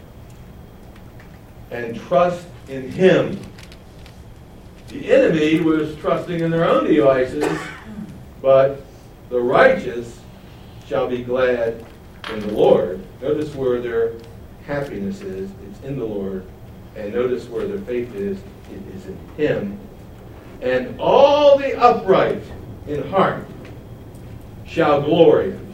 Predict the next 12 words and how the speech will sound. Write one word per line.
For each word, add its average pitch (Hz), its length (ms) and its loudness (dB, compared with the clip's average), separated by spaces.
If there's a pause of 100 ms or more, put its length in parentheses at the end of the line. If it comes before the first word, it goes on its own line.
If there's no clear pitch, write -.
shall 135 200 0
boast, - 520 6 (520)
shall 135 220 0
praise 170 360 2
the 147 80 2
Lord, 127 480 2 (500)
uh, 117 480 -2 (1500)
shall 143 160 2
brag 170 400 4
on 151 160 2
the 151 60 6
Lord. 151 380 6